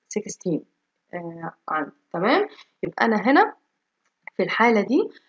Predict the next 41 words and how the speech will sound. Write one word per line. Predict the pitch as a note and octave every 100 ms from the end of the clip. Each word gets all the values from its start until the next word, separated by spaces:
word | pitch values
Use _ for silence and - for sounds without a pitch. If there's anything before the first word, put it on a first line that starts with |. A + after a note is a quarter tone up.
| _ G#3
السؤال | - - A3+ G3+
هنا | G3 G3
عندي | F3 G#3+ E3+ E3+
كان | G#3 G3+ E3+
بالشكل | - G#3+ G#3 F3
ده. | F#3
لو | G3 F3
أنا | G3 F3+ F#3+
هنا | F3+
مثلًا | F3+ G3 E3 E3
جوه | G3+ F3+
وأنا | D#3+ F#3+
بكتب | F3 F#3+ - -
ال، | D#3 D#3 _ D#3 D#3
عايزة | E3+ G3+ G3+
أكتب | - F3+
البروبوزال، | _ _ - A#3+ C4 D4 D4 - - -
ببدأ | A3 A3
أسأل | - G#3 - F#3
نفسي | F3+ G#3 -
مجموعة | F3 E3+ G3 F#3 -
أسئلة | - - A3 A3
research | F3+ - F#3+ F3 -
question. | - B3 - D4 F4 - - -
لو | G3 G#3
أنا | G3
دي | F#3+ G#3
هي | G#3 F#3
بالنسبة | F3 E3+ E3 F#3+
لي | F#3
دي | F#3+
التوبكس | - G#3+ G#3+ G#3 -
اللي | E3 F#3+
أنا | F#3
هشتغل | - _ G3+ F#3 D#3+
عليها. | D#3+ B3+ B3+ C4+ - - _
طبعًا | A#3+ A#3 A#3 A#3
ال، | F#3
قلنا | - A3 G3 -
إن | F3+ F3+
ال | E3+ E3 E3 E3